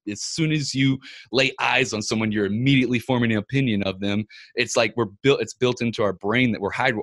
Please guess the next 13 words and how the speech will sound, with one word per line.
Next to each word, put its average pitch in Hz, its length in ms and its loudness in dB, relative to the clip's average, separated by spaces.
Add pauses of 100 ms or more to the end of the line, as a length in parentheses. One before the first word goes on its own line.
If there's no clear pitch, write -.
hardwired 104 440 0
that 98 180 -2
way 101 120 0
for 104 160 -2
survival. 98 580 0
So - 140 -10
there's 95 200 -6
literally 110 300 0
no 107 240 4
way 104 200 0
around 101 400 -4
it. 87 120 -10 (400)
But 127 220 0